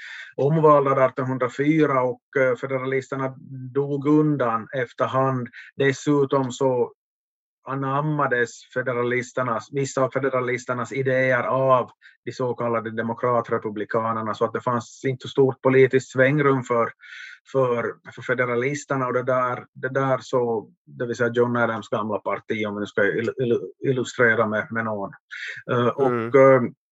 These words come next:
Speaker 1: och det där så tilltog under James Madisons tid som president, så att även om, även om han inte, han räknas ju inte som någon av de här legendariska presidenterna, men att det var ändå här som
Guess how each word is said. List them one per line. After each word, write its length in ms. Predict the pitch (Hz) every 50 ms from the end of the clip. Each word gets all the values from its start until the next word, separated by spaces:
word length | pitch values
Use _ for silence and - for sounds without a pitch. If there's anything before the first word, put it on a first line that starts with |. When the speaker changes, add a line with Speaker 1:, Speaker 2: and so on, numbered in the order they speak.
| _ -
Speaker 1:
och 100 | 127 131
det 100 | 139 135
där 220 | 139 139 139 143
så 120 | 135 156 147
tilltog 760 | 147 - 147 143 147 156 151 147 160 156 151 143 135 139 143
under 560 | 147 156 156 151 143 131 117 110 107 123 127
James 260 | 131 127 127 117 -
Madisons 640 | 127 123 123 127 120 117 - 123 117 113 - _ _ -
tid 280 | 131 131 135 139 135
som 180 | - 135 123 117
president, 640 | - 120 110 - 127 123 117 123 135 135 123 104 - _
så 260 | - - - 110 113
att 120 | 110 -
även 240 | 123 117 120 127 127
om, 400 | 123 120 113 110 107 69 65 67 - - _ _ - - - 113 120
även 200 | 120 127 131 127
om 80 | 120
han 220 | 117 120 123 135 151
inte, 240 | 170 160 - 117 110 -
han 220 | - 117 123 131
räknas 420 | 135 147 151 147 170 170 160 -
ju 80 | 139 127
inte 140 | 120 117 -
som 160 | 120 117 117
någon 220 | 120 120 120 120
av 160 | 120 113 110 110
de 80 | 113
här 220 | 113 117 117 113 - - - - - - - -
legendariska 840 | 127 127 127 123 123 123 127 127 120 120 120 117 120 113 - - 120
presidenterna, 920 | - - 117 113 - 123 113 123 135 151 165 156 156 - 139 127 120 117 113
men 140 | 110 113 113
att 100 | 107 -
det 80 | - 120
var 140 | 113 120 123
ändå 460 | 123 127 123 123 127 123 113 98 - _ _ _
här 360 | - - 131 131 131 131 131
som 380 | 110 - 131 120 113 107 104 98